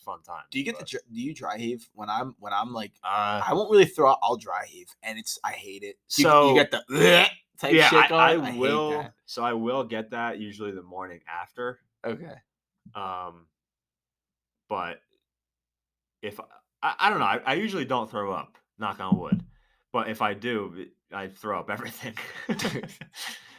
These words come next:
Speaker 1: And it's bad. Like, if I gotta puke, it, I'm puking. I'm just, just doing a little shit.
Speaker 2: Hey, man, it's gotta
Speaker 1: Yeah,
Speaker 2: come out
Speaker 1: get it
Speaker 2: some-,
Speaker 1: out. But then you feel
Speaker 2: sometime.
Speaker 1: really good. They say puke and rally,
Speaker 2: Yeah,
Speaker 1: right?
Speaker 2: puke and rally. Then
Speaker 1: <laughs>
Speaker 2: <laughs> it's the perfect combo.
Speaker 1: Well, I've gone to, I've got to the point before where I'm like,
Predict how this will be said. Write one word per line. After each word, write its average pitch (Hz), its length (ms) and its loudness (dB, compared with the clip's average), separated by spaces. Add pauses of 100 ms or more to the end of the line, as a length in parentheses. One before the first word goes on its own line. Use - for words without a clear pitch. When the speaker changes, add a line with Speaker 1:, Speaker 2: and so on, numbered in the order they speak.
(300)
Speaker 1:
And 160 120 -8
it's 113 400 -2
bad. 90 340 -6
Like, 85 300 -14
if 87 100 -20
I 101 120 -6
gotta 90 180 -10
puke, 95 320 -12
it, 85 140 -18 (300)
I'm 95 180 -10
puking. 107 360 -8
I'm 87 180 -10
just, 92 160 -12
just 92 160 -16
doing 98 160 -10
a 90 80 -12
little 95 200 -4
shit. - 180 -2 (260)
Speaker 2:
Hey, 185 160 4
man, 131 320 -4 (240)
it's - 120 -12
gotta 127 140 -2
Speaker 1:
Yeah, - 40 -12
Speaker 2:
come 127 140 -4
out 127 180 -4
Speaker 1:
get 135 140 0
it 117 60 2
Speaker 2:
some-, 110 100 -2
Speaker 1:
out. 101 160 2
But 76 140 -14
then 175 80 6
you 220 60 2
feel 175 180 2
Speaker 2:
sometime. 139 100 4
Speaker 1:
really 135 180 2
good. 117 260 0
They 107 60 -4
say 117 220 -4
puke 123 260 -8
and 107 100 -10
rally, 101 380 0 (180)
Speaker 2:
Yeah, 233 100 4
Speaker 1:
right? 170 80 4
Speaker 2:
puke 165 180 4
and 151 120 2
rally. 165 220 8
Then 156 220 2
Speaker 1:
<laughs> 185 220 -2 (280)
Speaker 2:
<laughs> - 160 -12
it's 170 140 -4
the 175 80 -8
perfect 160 420 2
combo. 139 380 0 (200)
Speaker 1:
Well, 139 120 4
I've 147 240 4
gone 131 240 -6
to, - 120 -20
I've 98 200 -8
got 104 180 -6
to 101 60 -20
the 85 80 -20
point 92 280 -20
before 87 400 -18
where 85 120 -14
I'm 85 100 -20
like, 80 140 -20